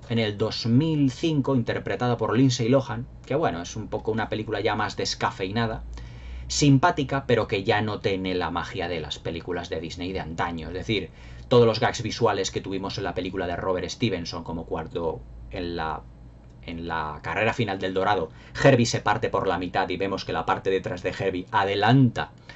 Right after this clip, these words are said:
al Apolo tres mil quinientos de Peter Thorndike,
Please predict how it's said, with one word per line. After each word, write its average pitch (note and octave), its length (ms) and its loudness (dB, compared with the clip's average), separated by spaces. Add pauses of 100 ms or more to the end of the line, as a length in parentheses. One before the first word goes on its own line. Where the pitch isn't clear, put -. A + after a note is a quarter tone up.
(300)
al G2+ 180 8
Apolo A2 500 6
tres - 220 -4
mil A2 180 0
quinientos A2+ 480 2
de F2+ 100 -2
Peter G#2 300 -2
Thorndike, D#2+ 520 2